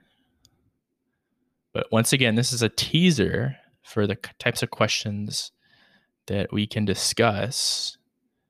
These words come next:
Um, and some of these questions, I'm not even kidding, can really just be one class. That's how deep they can go. Um,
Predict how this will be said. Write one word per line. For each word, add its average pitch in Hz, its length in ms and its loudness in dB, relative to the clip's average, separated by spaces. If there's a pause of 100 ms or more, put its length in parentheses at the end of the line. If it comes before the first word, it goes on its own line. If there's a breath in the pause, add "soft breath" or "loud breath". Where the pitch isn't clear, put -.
(440)
Um, 92 340 0
and 110 140 0
some 156 180 4
of 190 60 6
these 120 220 4
questions, 107 500 0
I'm 107 60 0
not 104 120 2
even 101 160 -4
kidding, 101 360 -2
can - 160 -6
really 117 400 6
just 107 320 -4
be 101 300 4
one 98 340 -2
class. - 760 -2 (420)
That's - 180 0
how 107 120 2
deep 104 300 -2
they - 120 -6
can 104 200 -8
go. - 320 -8 (840 soft breath)
Um, 98 600 -6